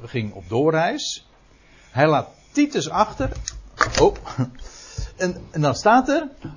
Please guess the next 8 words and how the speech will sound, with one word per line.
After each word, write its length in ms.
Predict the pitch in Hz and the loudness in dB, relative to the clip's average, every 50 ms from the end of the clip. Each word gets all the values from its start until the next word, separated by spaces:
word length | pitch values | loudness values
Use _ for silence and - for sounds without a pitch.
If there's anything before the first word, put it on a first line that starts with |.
| - - | -2 8
om 300 | - 214 196 185 196 190 | 10 10 10 10 8 2
in 260 | - 175 143 131 131 | -2 -2 -2 -2 -2
elke 480 | - 147 180 214 226 226 - 156 - - - | 0 0 2 2 2 0 -2 -6 -6 -8 -12
stad, 760 | - - - - - - 156 180 185 - - - - - - - _ _ _ _ _ _ _ _ _ _ | -10 -8 -8 -2 0 0 0 0 -2 -6 -12 -14 -16 -18 -20 -20 _ _ _ _ _ _ _ _ _ _
eh, 100 | - 127 120 - - | -12 -12 -12 -12 -10
ouderen, 680 | - - 170 190 180 147 131 127 117 123 156 196 233 - - | -6 -2 0 0 0 2 2 2 2 0 -2 -4 -8 -10 -6
nee, 300 | 165 143 160 185 - - | -4 -2 -2 -4 -4 -6
opzieners 840 | 233 233 - - - - 180 143 117 98 87 - - - - - | -6 -6 -4 -6 -6 -4 -4 -4 -4 -6 -6 -8 -10 -12 -12 -14